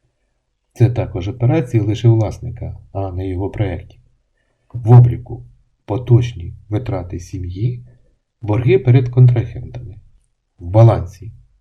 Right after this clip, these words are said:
поточні видатки сім'ї, кому потрібно заплатити. Витрати сім'ї грошима. Що за витрати, сума, з яких банків сплачено,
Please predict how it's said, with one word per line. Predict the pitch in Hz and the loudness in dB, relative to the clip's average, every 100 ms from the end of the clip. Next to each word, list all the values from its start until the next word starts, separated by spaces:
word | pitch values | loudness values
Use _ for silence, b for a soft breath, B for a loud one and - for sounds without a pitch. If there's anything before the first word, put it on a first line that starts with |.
| _ _ - | _ _ -6
поточні | 110 - - - 90 | -2 0 -2 -4 -10
видатки | 92 95 90 - - | -10 -10 -12 -12 -16
сім'ї, | - 82 78 104 120 - B B B B B _ _ | -12 -14 -6 -4 -4 -6 B B B B B _ _
кому | - 107 180 - | -2 2 2 2
потрібно | 98 90 123 147 123 | -8 -4 -2 4 4
заплатити. | 113 117 101 - 87 - - _ _ _ _ _ _ _ _ _ _ _ - | 4 0 -4 -8 -16 -16 -20 _ _ _ _ _ _ _ _ _ _ _ -8
Витрати | 90 120 123 - 135 | 2 2 2 -2 -4
сім'ї | - 101 110 | -4 -2 0
грошима. | 123 123 - 82 - - _ _ _ _ _ _ _ _ | 2 2 -2 -10 -16 -20 _ _ _ _ _ _ _ _
Що | - 117 95 | -6 -2 -2
за | 92 | -2
витрати, | 90 90 - 104 - 127 - _ | -6 -8 -8 -12 -12 -18 -18 _
сума, | - - 87 85 110 123 - - | -20 -14 -10 -8 -6 -6 -10 -14
з | 90 | -10
яких | 95 92 98 85 | -8 -8 -8 -8
банків | 90 92 87 - - - | -8 -8 -10 -12 -14 -16
сплачено, | - - - - - 113 123 - | -10 -10 -8 -10 -4 0 0 -2